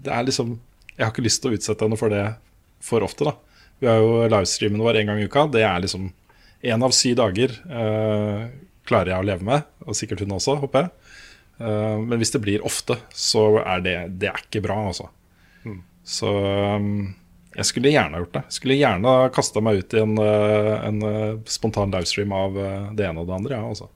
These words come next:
Speaker 2: Mm. Jeg føler litt det der presset jeg er på livestreams. Jeg vet ikke om det, det er kanskje bare meg, men jeg, litt sånn som når man lager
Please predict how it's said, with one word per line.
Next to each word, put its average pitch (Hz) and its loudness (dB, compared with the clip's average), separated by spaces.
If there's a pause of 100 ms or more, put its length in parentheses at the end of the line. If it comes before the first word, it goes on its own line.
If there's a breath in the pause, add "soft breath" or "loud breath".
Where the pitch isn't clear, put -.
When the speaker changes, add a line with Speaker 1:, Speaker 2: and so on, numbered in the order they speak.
(440)
Speaker 2:
Mm. 117 -8 (720 soft breath)
Jeg - -14
føler 135 0
litt 151 -4
det 143 0
der 139 -4
presset - -14
jeg 185 -6
er 160 -8
på 175 -2
livestreams. 135 -4
Jeg 151 -6
vet 127 -6
ikke 156 -4
om 147 -8
det, 135 -4
det 131 -6
er 139 -8
kanskje 131 -6
bare 123 -4
meg, 139 -8
men 131 -6
jeg, 131 -6 (760 soft breath)
litt 147 -8
sånn 127 -8
som 131 -6
når 127 -8
man 131 -8
lager 113 -4